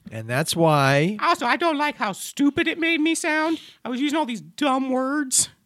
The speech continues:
Speaker 1: Oh, when it, it wrote a script for you?
Speaker 2: Yeah.
Speaker 1: Yeah,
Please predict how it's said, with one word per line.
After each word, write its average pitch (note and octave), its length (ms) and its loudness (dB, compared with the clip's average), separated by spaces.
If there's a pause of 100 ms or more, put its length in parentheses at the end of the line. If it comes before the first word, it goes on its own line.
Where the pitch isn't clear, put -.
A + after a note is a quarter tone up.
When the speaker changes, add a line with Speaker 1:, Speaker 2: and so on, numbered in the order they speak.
Speaker 1:
Oh, C3 160 4
when A2+ 240 0
it, A2 200 -8
it C3 380 -10
wrote A2+ 220 0
a A2 40 -4
script B2+ 300 -2
for - 140 -4
you? A#2 240 4
Speaker 2:
Yeah. G3+ 500 2
Speaker 1:
Yeah, G2+ 340 -4